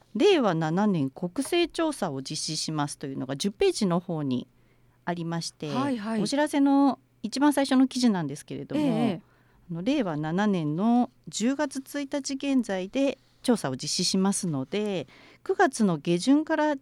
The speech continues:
Speaker 1: 調査員さんが書類の配布などに伺うと思うんですけれども、まあ、国勢調査の調査員さんということで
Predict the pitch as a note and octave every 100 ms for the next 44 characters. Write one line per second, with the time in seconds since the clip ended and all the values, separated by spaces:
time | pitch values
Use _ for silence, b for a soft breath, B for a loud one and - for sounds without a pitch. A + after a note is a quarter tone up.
0 | _ - E4+ F4+ F#4+ D4 - E3+ C#3+ D#3+
1 | - F#3+ C4+ C#4+ C#4+ D4+ D#4+ D#4 D#4+ C#4+
2 | G3+ E3 - F3 G3 G#3+ B3 B3+ C4 D#4
3 | C#4+ B3+ - A#3+ A#3 B3 C4 D#4 D4 B
4 | B B - F3 F3+ F3+ F#3+ F#3 - G#3+
5 | B3+ C4+ D#4+ D#4 _ - A#3 A#3 A#3 G3+
6 | F3 C4+ F4 E4 G3+ E3 E3 E3+ D#3